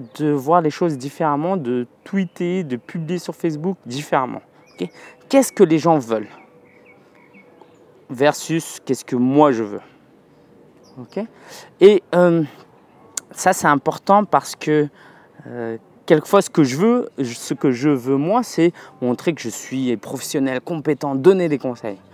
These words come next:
Alors que les gens, ils veulent ça, certes, surtout s'ils suivent ta page pour un certain thème, mais ils veulent aussi du contenu fun, euh, du contenu,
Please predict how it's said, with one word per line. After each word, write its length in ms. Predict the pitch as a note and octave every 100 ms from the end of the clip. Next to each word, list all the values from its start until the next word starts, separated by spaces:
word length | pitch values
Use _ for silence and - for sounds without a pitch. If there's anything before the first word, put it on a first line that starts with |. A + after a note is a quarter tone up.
| - - -
Alors 140 | C3 -
que 100 | F3+
les 120 | D3+
gens, 240 | D#3 A3
ils 160 | F3+ A#2
veulent 220 | A#2 A2
ça, 260 | - D3+ F#4+ -
certes, 400 | - - F3+ -
surtout 360 | - G#2 - A2
s'ils 300 | - A2+ G#2
suivent 360 | - A#2+ G#2
ta 200 | - G#2+
page 380 | G2+ B2 A#2 A2+
pour 260 | - A2 G#2+
un 140 | G#2
certain 360 | G#2 A2 - B2+
thème, 220 | B3+ A3+ - - - - -
mais 140 | C#3+
ils 80 | C3
veulent 180 | C3+ C#3
aussi 320 | A#2 - G3
du 120 | D3+
contenu 340 | - B2 E3+
fun, 180 | A3+ -
euh, 720 | D#3+ E3+ E3 B2 A2+ A#2 A#2
du 160 | A2 G#2
contenu, 640 | - B2+ C3 C3+ C#3 C#3+